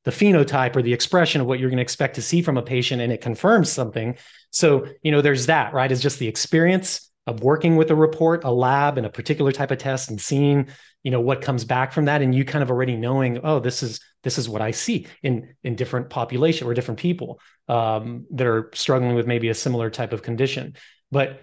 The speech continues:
yeah, I think that's, you know, those tests, what I would call functional testing, which would be like microbiome testing, advanced hormone testing, food sensitivity testing, organic acid testing, all that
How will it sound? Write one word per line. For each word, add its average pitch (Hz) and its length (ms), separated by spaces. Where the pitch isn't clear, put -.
yeah, 180 400
I 127 120
think 151 180
that's, 151 380
you 160 100
know, 139 80
those 170 320
tests, 175 380
what 147 160
I 151 60
would 156 120
call 143 140
functional 175 420
testing, 156 400
which 135 160
would 131 80
be 131 120
like 113 180
microbiome 185 720
testing, 165 480
advanced 113 320
hormone 175 300
testing, 147 400
food 170 200
sensitivity 151 520
testing, 135 440
organic 147 420
acid 131 260
testing, 131 240
all 175 180
that 147 220